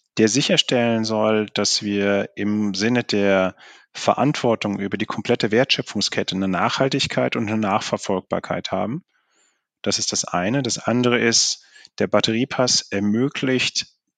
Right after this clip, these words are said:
dem, ähm, dem Unternehmen auf einer bestimmten Stufe der Entwicklung von Kathodenmaterial bis zum, bis zum Ende der, des Lebens einer Batterie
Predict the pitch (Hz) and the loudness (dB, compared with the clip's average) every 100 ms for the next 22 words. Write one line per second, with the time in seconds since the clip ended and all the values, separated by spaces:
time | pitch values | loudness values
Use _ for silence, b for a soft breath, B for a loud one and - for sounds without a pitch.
0 | - 107 104 101 101 101 - _ _ _ | 0 2 4 2 0 -2 -10 _ _ _
1 | _ _ _ 95 90 90 90 92 - - | _ _ _ -6 -4 -2 -4 -8 -12 -18
2 | _ _ _ 110 107 - 110 117 143 127 | _ _ _ -2 0 0 2 4 4 4
3 | 107 104 98 - 135 139 - - 135 147 | 2 0 -2 0 -2 -2 -4 -2 -2 -2
4 | - 101 101 95 95 131 - 104 92 - | -2 0 0 0 -2 -4 -2 -2 -4 -4
5 | 98 95 95 98 _ 104 - 117 110 101 | -2 -2 -4 -8 _ -4 -4 -4 -2 0
6 | 101 101 98 98 101 101 107 - - 101 | 0 -2 0 2 2 0 0 0 0 -2
7 | 95 92 110 - 98 - 110 98 95 - | -2 -4 -4 -4 -2 -2 0 0 0 -4
8 | 92 104 117 107 101 98 95 98 92 113 | -2 0 0 0 -2 0 0 0 -2 -2